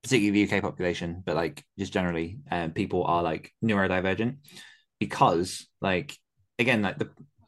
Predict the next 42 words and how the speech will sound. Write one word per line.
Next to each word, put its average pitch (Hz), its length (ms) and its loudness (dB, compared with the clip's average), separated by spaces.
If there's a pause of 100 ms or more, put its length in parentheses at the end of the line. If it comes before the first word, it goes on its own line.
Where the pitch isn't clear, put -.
(380)
no 147 240 8
offense 117 420 2
at 120 180 -2
all, 104 300 2
just 113 160 -4
in 113 140 -4
case 117 180 0
anyone's 104 240 0
listening 104 200 -2
to - 60 -8
this 101 120 -2
and 101 100 0
wondering, 95 280 2
like, 87 220 -4 (240)
no 123 100 2
offense 123 180 0
at 113 200 0
all 110 100 4
from 107 100 -4
anything 101 240 -4
Sam's 101 220 0
just 95 120 -6
said, 98 140 0
because, 90 220 -4
like, 92 220 -2 (400)
I 107 220 2
know 104 140 6
all 196 120 8
this, - 320 0
<laughs> - 40 -10
but - 1500 6
also, 147 260 8
again, 135 320 6
like, 110 240 2 (640)
I, 143 440 8
I 143 120 6
feel 143 140 4
like 127 260 0 (380)
I'm 135 100 0
speaking 127 380 -2
to 110 440 -2
majority 110 640 0